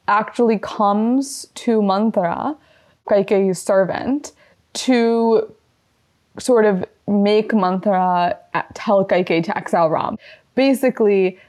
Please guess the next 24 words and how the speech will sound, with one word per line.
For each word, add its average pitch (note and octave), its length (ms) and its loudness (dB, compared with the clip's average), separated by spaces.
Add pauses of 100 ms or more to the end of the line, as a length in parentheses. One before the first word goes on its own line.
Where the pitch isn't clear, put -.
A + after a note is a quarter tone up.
(160)
the F#3 260 2
implication A3+ 800 0
is G3+ 100 0
that G#3+ 160 0
the G3 80 0
gods F3+ 640 0
want F3 360 -2
Kaikeyi D3 500 -2
to - 80 -4
do - 200 -4
it - 300 -8 (320)
because F#3+ 480 2
they G#3+ 160 4
want F#3+ 500 0
Ram E3 460 -2 (260)
to A#3+ 140 0
go E3 500 4
and F3+ 180 -2
fight C#3 280 0
Ravan. - 540 -4 (260)
And G#3 240 0
so F#3 400 2 (100)
in G3+ 160 0
that G#3 320 0